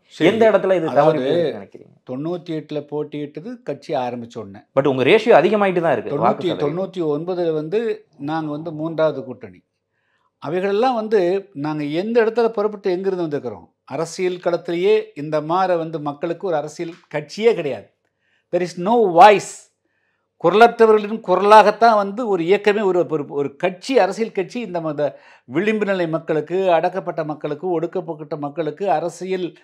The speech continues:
Speaker 1: தளமே கிடையாது. So, ஒரு அரசியல் கட்சியை உருவாக்கி, சிதறிந்து கிடந்தவர்களை ஒன்றுபடுத்தி, அவர்களுக்கு ஒரு அரசியல் பாடத்தை புகட்டி, அப்படியே தவழ்ந்து ம-, வந்துக்கிறோம். So, சிம்பாலிக்கா அடையாளம், தொண்ணூத்தி எட்டுல போட்டியிட்டது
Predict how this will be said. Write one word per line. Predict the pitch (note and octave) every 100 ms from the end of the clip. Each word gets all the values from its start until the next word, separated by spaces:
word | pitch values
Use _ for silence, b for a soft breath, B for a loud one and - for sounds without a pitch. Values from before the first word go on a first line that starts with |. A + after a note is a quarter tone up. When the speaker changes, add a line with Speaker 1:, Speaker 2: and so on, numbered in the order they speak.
| b b _ D#3
Speaker 1:
தளமே | F#3+ A3+ C4+
கிடையாது. | A3+ G3+ C3 - _ _ _ _ _
So, | - D#3
ஒரு | C#3
அரசியல் | C3 F3+ F#3 G#3+
கட்சியை | F#3 F3+ E3 D3
உருவாக்கி, | B2+ E3+ E3+ D#3+ - F3+ F#3+ - _
சிதறிந்து | - - E3 F3+ G#3+ G#3 G#3+ G#3
கிடந்தவர்களை | F#3+ F3 D#3+ D3 C#3+ C3
ஒன்றுபடுத்தி, | C3+ E3+ F3 E3 C#3+ C3+ D#3+ E3+ F3+ b b b b
அவர்களுக்கு | D3+ G3+ G3 G3
ஒரு | F#3 E3
அரசியல் | D3+ F3+ - G3 E3+
பாடத்தை | D#3+ D3+ - C#3
புகட்டி, | - C#3+ D3+ E3 E3+ F3+ _ _ _ _
அப்படியே | - A#2+ D#3+ F#3 G#3 G#3
தவழ்ந்து | - C#3+ D#3 F#3+ G3 F#3 A#3 A3+ F3+ D3+ C#3 C3
ம-, |
வந்துக்கிறோம். | C#3 C3+ B2+ A2+ G2+ _ _ _ _
So, | _ A#3+ B3 A3 - - D#3+
சிம்பாலிக்கா | F#3 A3 G#3+ G#3+
அடையாளம், | G3+ C3+ D3 G3+ F#3+ C#3+
தொண்ணூத்தி | D3 D3 G3 F#3+
எட்டுல | G3 - F3+
போட்டியிட்டது | E3+ D#3+ D#3+ D#3 D3+ E3 G#3+ A#3